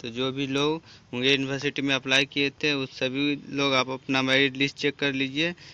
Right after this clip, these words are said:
Merit list check करने के बाद कल से, यानी कि पाँच तारीख से आप लोगों का admission के लिए portal खोल दिया जाएगा। तो merit list check करने के लिए सबसे पहले मुंगेर university के official website पर आइएगा।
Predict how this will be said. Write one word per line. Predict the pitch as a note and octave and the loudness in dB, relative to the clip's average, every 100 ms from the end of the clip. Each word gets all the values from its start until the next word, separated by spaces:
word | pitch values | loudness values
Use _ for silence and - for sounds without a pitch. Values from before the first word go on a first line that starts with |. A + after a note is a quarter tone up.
| - B2 | -10 2
Merit | B2 C3+ | 4 4
list | C3 C#3+ - | 4 0 0
check | C#3+ C3+ | -4 -2
करने | C#3 C3+ C#3 | -2 -2 -2
के | C3 C#3 | -2 -2
बाद | C#3 D3 D3 | 2 2 0
कल | - C3 C3+ | 0 0 0
से, | D3+ | 0
यानी | C#3 C3+ | 2 2
कि | C3 | -2
पाँच | - C3 C3 | 0 2 2
तारीख | C#3 C#3 C#3 | 2 -2 -2
से | C#3 C#3 | -4 -4
आप | C3 | -4
लोगों | C3 C3+ | -6 -6
का | C#3 | -4
admission | C3 B2+ C3 C#3 | -4 -2 -4 -4
के | B2+ B2+ | -4 -4
लिए | C3 | -4
portal | C3 C3 C3+ C3 | -4 -4 -4 -4
खोल | - C#3 | -4 -4
दिया | C3 C3+ | 0 0
जाएगा। | C3+ C3+ D3+ | 0 -2 -4
तो | D3 C3 | -4 -2
merit | B2+ B2+ C3 C3+ | 0 0 0 -4
list | C3+ | -4
check | - C3+ | -4 -6
करने | - C3+ C3 B2+ | -4 -2 -2 -4
के | C3 | -6
लिए | C3+ | -4
सबसे | C3 C3 - | -4 -8 -8
पहले | C3+ C3+ C3+ C#3 - - - - - | -6 -4 0 -2 -4 -18 -20 -10 -2
मुंगेर | B2+ C3 C#3+ | 2 6 6
university | C3+ C3+ C3+ C#3+ C3 | 6 2 0 -2 -2
के | B2+ | 0
official | C3 C3 C3 C3+ | -2 -4 -4 -2
website | C3 C3+ - C3+ C3 | -2 -2 2 2 2
पर | C3+ | 0
आइएगा। | C3 C3+ C3+ D3+ D#3 | 2 2 0 0 -2